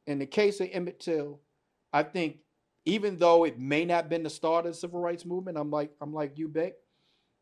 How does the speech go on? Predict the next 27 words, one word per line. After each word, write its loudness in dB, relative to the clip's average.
it 6
ignited 0
a -8
spark. 0
It 2
was 2
more 4
evidence 0
to -6
say, 0
"We 0
have 4
to -2
do -2
something." -6
Younger -2
people -6
looked -2
at -2
it -6
and -6
said, -6
"That -2
could -4
have -4
been -4
me. -4